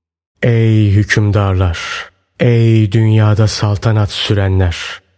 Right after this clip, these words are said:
ey köleler, ey ezilenler, ey zalimler, ey adiller, ey münafıklar, ikiyüzlüler,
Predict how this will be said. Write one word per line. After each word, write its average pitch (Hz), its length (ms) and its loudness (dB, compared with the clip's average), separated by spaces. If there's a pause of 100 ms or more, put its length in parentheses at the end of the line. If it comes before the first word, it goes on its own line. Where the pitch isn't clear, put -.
(160)
ey 113 500 2
köleler, 101 580 0 (600)
ey 117 480 2
ezilenler, 101 720 0 (520)
ey 117 400 2
zalimler, 98 1080 0 (220)
ey 113 460 2
adiller, 98 1000 -2 (260)
ey 120 420 2
münafıklar, 107 1120 0 (240)
ikiyüzlüler, 107 920 0